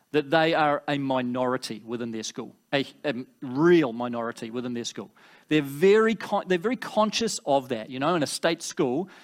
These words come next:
there's barely any Christian kids. And they feel that. Like, our kids feel that. And we need to be equipping them for that, 'cause that's not easy.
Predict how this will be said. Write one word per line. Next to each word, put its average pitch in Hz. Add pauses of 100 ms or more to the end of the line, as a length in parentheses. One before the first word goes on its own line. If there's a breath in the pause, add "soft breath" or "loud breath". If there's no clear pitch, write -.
(120 loud breath)
there's 139
barely 170
any 185
Christian 160
kids. - (520 soft breath)
And 175
they 247
feel 277
that. -
Like, 170
our 185
kids 269
feel 240
that. 123 (520 soft breath)
And 180
we 220
need 277
to 254
be 190
equipping 233
them 196
for 240
that, 131
'cause 185
that's 214
not 214
easy. 196